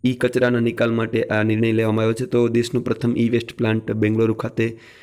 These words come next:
અ, સ્થાપવાનો નિર્ણય લેવામાં આવેલ છે, મહત્ત્વની બાબત છે. એના પછીનો મુદ્દો, કઈ બેંકને હાલમાં ભારતમાં શાખા ખોલવા માટે આરબીઆઈએ મંજૂરી આપી છે? તો એ છે Bank of China. તો જે ચાઇનાની બેંક છે, મુખ્ય બેંક, એને પણ હવે મંજૂરી આપવામાં આવે છે કે ભારતમાં પોતાની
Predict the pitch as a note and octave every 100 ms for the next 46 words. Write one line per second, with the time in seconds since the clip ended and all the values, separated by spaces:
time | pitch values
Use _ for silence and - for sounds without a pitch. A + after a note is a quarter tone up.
0 | - - G#2 G2+ A#2+ A#2 A2+ A2 A2 G#2+
1 | G#2+ A2 A2+ - G#2+ G#2+ G#2+ G#2+ A2 A2
2 | A2 A2 G#2+ G#2+ G#2 G#2 - A#2+ A#2+ _
3 | _ - B2 A#2+ B2+ C3 B2 A2 G2+ B2+
4 | - - - _ - D3 D3 C#3+ C#3 C3+
5 | B2 B2+ A2+ A2 - - G#2+ A2+ B2+ B2+
6 | C3 - A#2 - A#2+ B2 A#2 A2 G#2+ G#2+
7 | G#2 G2+ G#2+ G#2 G#2 G2+ G2+ A2 G2 F#2
8 | F#2+ - - - - - _ _ _ -
9 | A#2+ A#2+ B2 C3+ C#3+ B2+ B2+ B2+ - B2+
10 | B2 - A2 G#2 F#2+ F2+ - A#2 A#2 A#2+
11 | A#2 A2+ B2 B2+ B2 A2+ A#2 A2+ - G2+
12 | G2+ - G#2 G2 F#2+ F#2+ A2+ A#2+ B2 A#2+
13 | A#2 A2 A2 A#2 A#2+ G#2+ G#2+ G2+ G2 F#2+
14 | G#2 A2 G2 G2 G2 G#2+ G#2+ G#2 F#2+ G2
15 | A#2